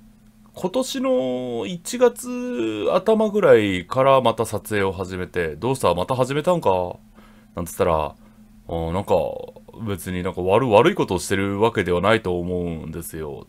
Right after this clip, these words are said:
「まあ、そうだな」って、「撮影行って」って、「そのまま帰ってくるだけだろう」って。で、その、夜撮影ダメとか、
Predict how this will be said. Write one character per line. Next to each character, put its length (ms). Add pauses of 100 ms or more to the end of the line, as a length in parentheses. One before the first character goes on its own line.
(100)
「ま 320
あ、 20
そ 140
う 40
だ 100
な」 200
っ 60
て、 80
「撮 280
影 120
行 80
っ 40
て」 200
っ 20
て、 80
「そ 120
の 60
ま 40
ま 80
帰 100
っ 40
て 100
く 80
る 60
だ 100
け 80
だ 100
ろ 100
う」 120
っ 0
て。 180 (840)
で、 60
そ 160
の、 460
夜 200
撮 300
影 420
ダ 160
メ 80
と 120
か、 260